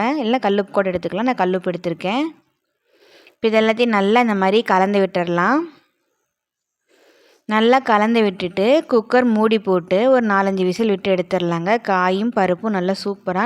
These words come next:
நல்லா வெந்துருச்சு பாருங்க. நல்லா இந்த மாதிரி கிண்டி விட்டோம்னா பருப்பு ஒன்று ரெண்டு இருக்கிறது நல்லா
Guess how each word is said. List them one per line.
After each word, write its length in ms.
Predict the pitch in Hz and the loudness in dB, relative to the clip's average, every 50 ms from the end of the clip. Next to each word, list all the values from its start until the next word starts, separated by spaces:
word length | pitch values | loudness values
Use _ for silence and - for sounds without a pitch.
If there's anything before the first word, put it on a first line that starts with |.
| 254 233 | -2 -2
நல்லா 240 | 185 175 180 202 214 196 | -4 -2 0 0 0 0
வெந்துருச்சு 400 | 185 185 180 185 180 180 - - - | 0 -2 -4 -6 -6 -6 -10 -8 -6
பாருங்க. 300 | 175 170 165 165 165 165 175 202 247 294 302 285 - _ _ _ _ _ _ _ _ _ _ _ _ _ _ _ _ _ _ _ _ _ _ _ _ _ _ _ _ _ _ _ _ _ _ _ _ - 214 | -6 -4 -4 -6 -6 -4 -2 -2 -2 -2 -4 -6 -12 _ _ _ _ _ _ _ _ _ _ _ _ _ _ _ _ _ _ _ _ _ _ _ _ _ _ _ _ _ _ _ _ _ _ _ _ -4 -2
நல்லா 240 | 214 220 233 269 294 294 | 0 2 2 4 4 2
இந்த 100 | 277 254 233 220 | 2 2 2 2
மாதிரி 180 | 208 214 233 233 226 | 2 2 2 0 0
கிண்டி 260 | 220 220 220 226 254 247 | 0 0 0 2 2 0
விட்டோம்னா 420 | 240 208 - 196 185 175 175 180 196 240 - 185 190 | 0 0 0 -2 -2 -2 -2 0 0 0 0 2 2
பருப்பு 340 | 220 202 202 220 220 - 240 214 | 2 2 2 0 0 0 0 0
ஒன்று 200 | 202 208 214 208 | 0 0 -2 -2
ரெண்டு 160 | 208 202 190 | -2 -2 -4
இருக்கிறது 320 | 185 - 185 180 202 240 254 226 | -2 -2 -2 -2 0 0 0 0
நல்லா 280 | 190 185 190 208 240 | 0 0 0 0 0